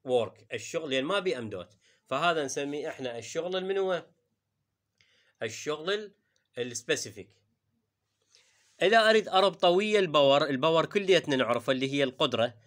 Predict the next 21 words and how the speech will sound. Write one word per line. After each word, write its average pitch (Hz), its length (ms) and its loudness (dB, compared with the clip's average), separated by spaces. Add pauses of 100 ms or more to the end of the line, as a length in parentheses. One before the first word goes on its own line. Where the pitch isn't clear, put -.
(200)
هي 151 160 0
عبارة 156 440 2
عن 143 160 0
شنو؟ 147 440 -2 (840)
خلي 127 260 -2
شوية 123 280 -2
أتدرج 101 420 -2
بيها. 87 340 -10 (540)
القدرة 139 520 -2
مو 113 160 -2
تساوي 165 420 -2
لنا 156 120 -4
التورك 143 440 -4
في - 100 -8
الأوميجا؟ 143 640 -2 (1500)
هاي 110 200 -2
أوميجا 120 400 -2
يعني 104 220 -2
الراديان 120 380 -4
على 101 180 -4
السكند. 95 460 -12